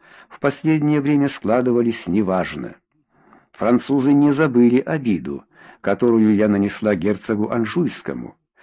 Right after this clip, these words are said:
Королева-мать наконец поняла, что я никогда всерьез не собиралась брать ее сына в мужья,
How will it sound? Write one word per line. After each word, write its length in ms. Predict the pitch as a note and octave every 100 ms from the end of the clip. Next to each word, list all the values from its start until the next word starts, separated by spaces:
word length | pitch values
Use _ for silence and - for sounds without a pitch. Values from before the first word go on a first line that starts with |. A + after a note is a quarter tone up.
| - - -
Королева-мать 1000 | F#2 G#2 B2 A#2+ A2 A2 F3 - - -
наконец 560 | - C#2 F#2 G#2+ A#2+ -
поняла, 580 | G#2 G2+ A2+ D3+ A#2+ - _
что 240 | - - A#2
я 180 | A#2 A2+
никогда 1000 | A2 D3 A#3+ - - F#3 D#3 C3 A#2+ F2
всерьез 920 | - G2 E2 E2+ G3 F#3 - - _ _ _ _ -
не 180 | G2+ B2+
собиралась 680 | A#2+ A2+ A2+ B2 A2 F#2+
брать 400 | E2 G#2 A#2 -
ее 180 | G2+ F#2
сына 440 | F2+ - F3 D#3 C#3
в 80 |
мужья, 540 | A#2+ G2 D#2 B1 C2